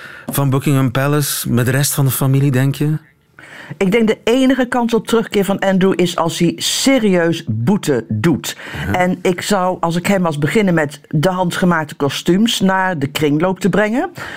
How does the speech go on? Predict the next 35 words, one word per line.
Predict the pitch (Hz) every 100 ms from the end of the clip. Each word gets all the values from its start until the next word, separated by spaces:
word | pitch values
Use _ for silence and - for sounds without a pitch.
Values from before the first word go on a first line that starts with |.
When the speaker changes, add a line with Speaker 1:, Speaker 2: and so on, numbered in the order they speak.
| - -
Speaker 2:
Eh, | 180 180
dan | 147 240 247
zou | 226 185 165
hij | 165
anoniem | 180 180 165 214 185 160
een | 151 147
paar | 175 156
jaar | 147 143 143
in | 151
een | 135
voedselbank | 170 - 190 190 190
moeten | 208 190
gaan | 208
werken. | 202 214 208 240 277 - - -
En | 175 170 -
alleen | 175 160 160 156 143 123
dan, | 180 254 339 262
denk | 269 269 254
ik, | 226
is | 208 -
er | 196
enige | 190 180
kans | 175 160 156
op | 147
herstel. | 147 131 131 - 127 131 - -
En | - 165
zo | 170
niet, | 202 185
dan |
is | 160 156
Andrew | 165 151 147
echt | 147 170 - -
voltooid | 110 139 175 180 208 -
verleden | 202 185
tijd. | 175 127 123